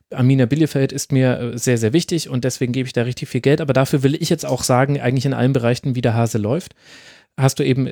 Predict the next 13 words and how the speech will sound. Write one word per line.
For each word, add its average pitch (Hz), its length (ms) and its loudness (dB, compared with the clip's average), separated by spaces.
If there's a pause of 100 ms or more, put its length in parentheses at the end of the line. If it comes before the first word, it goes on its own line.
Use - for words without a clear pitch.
(120)
davon 120 260 2
hast 120 140 -2
du 120 40 -2
eben 117 120 -4
sehr 113 140 0
viele 143 280 0
Personen 123 580 0
und 120 220 0
eben 120 240 0
genau 113 240 4
diesen 120 240 -2
Anspruch 123 500 -6
nicht. 135 420 0